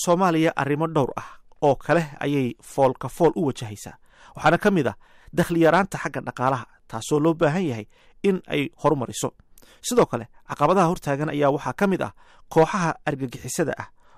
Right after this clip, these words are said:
oo ay dagaal kula jirto. Laakiin marka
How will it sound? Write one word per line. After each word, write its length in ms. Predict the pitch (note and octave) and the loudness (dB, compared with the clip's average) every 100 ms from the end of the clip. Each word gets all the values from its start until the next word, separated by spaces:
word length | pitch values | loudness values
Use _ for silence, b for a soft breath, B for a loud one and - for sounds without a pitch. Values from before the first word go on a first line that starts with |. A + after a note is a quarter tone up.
| b | b
oo 100 | D#3+ D3+ | 2 4
ay 100 | D3+ | 2
dagaal 260 | D#3 D#3+ | 4 4
kula 180 | - C#3 | 2 -4
jirto. 300 | - - - - _ b b b b - | -8 -12 -20 -20 _ b b b b -2
Laakiin 380 | D3+ B3 A#3+ - | 2 2 0 0
marka 360 | A#3 - D#3+ | -2 0 -4